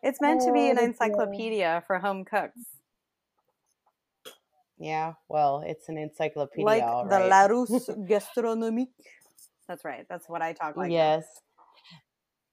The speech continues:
Speaker 2: I, uh,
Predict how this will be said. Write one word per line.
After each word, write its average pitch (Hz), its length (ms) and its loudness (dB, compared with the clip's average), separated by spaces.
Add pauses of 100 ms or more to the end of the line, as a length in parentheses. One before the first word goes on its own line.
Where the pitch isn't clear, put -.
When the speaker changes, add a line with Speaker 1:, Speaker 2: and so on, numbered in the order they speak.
(1080)
Speaker 2:
I, 220 600 6 (100)
uh, 190 320 4